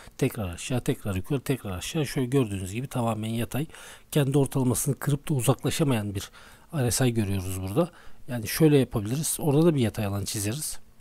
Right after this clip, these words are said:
Yukarıda kırk sekiz R S I, aşağıda otuz yirmi dokuz R S I bir yatay alanı var.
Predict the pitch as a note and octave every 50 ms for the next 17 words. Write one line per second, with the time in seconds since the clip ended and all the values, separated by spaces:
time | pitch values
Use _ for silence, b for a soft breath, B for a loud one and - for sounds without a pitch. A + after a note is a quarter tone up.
0 | - B B B B B B B B B B _ - F3+ - - E3 D3 C#3+ D3+
1 | - - B2+ - - - G#2+ - F#3 F3 F3 F3+ B2+ A2 G#2+ - - D#3+ E3 D#3+
2 | - - - A2+ G#2 C3+ E3 D#3+ - - - - E3+ D#3 - - D3 B2+ C#3 D3+
3 | C3+ C3+ C3 B2+ - - B2 A2+ G2 G2+ - - D3+ D3 C3 B2 B2+ B2+ A#2+ -
4 | D3 C3+ A#2+ G#2+ F#2+ F#2 F#2 G2+ C3+ - -